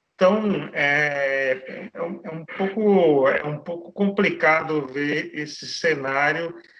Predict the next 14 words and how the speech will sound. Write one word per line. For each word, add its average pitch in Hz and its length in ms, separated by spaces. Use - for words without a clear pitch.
é, 131 840
o 143 140
que 151 160
que, 147 640
que - 200
que 160 120
vai 143 280
surgir 143 560
depois 156 400
disso. 120 460
É, - 120
você 135 380
falou 165 340
que, 143 360